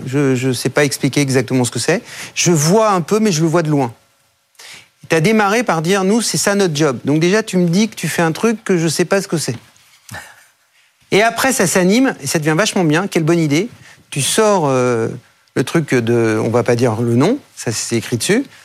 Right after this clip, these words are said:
Tu fais, « Regardez, voilà ce qui se passe, et cetera. » Et, euh, ça ne, n'arrive à garder que trente pour cent parce que le support de,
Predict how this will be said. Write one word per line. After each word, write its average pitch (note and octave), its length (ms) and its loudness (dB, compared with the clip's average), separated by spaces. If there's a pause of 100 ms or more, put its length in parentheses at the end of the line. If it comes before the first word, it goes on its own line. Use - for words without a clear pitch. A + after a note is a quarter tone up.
Tu D3+ 120 -4
fais, « C3+ 200 2
Regardez, G3 640 0 (280)
voilà F#3+ 200 2
ce G3 80 -4
qui G3 100 -2
se - 100 -4
passe, D3 300 -2
et E3+ 120 0
cetera. » F3 580 0
Et, G3+ 300 0 (380)
euh, E3 320 2
ça F#3+ 160 -2
ne, F#3+ 300 2
n'arrive F#3 340 0
à F3+ 80 2
garder F3 280 0
que F3 100 -2
trente F#3 240 -2
pour D#3 140 -2
cent A3 300 0 (300)
parce G3 180 0
que - 80 0
le G#3 100 2
support F#3 300 -2
de, E3+ 80 -2